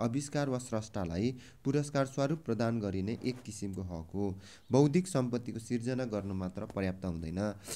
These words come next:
त्यस्ता सम्पत्तिका सर्जकहरूप्रति न्याय प्रदान गर्नको लागि र सिर्जित सम्पत्तिमाथिको अधिकार सुनिश्चित गर्नको लागि बौद्धिक सम्पत्तिमाथिको अधिकारको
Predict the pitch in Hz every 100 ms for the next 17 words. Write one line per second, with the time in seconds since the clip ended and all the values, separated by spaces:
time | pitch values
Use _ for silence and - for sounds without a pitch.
0 | - - 156 - 156 135 123 127 - 123
1 | 92 113 123 127 147 113 107 104 90 107
2 | 110 110 127 135 135 107 113 113 104 98
3 | 98 98 95 85 87 82 98 123 - -
4 | - - - 160 143 180 185 131 123 131
5 | 127 123 107 98 101 113 - 107 117 117
6 | 92 - - - 135 139 143 170 135 113
7 | 104 101 98 90 90 113 120 135 139 147
8 | 123 113 113 110 101 90 101 92 78 92
9 | 90 90 - 110 143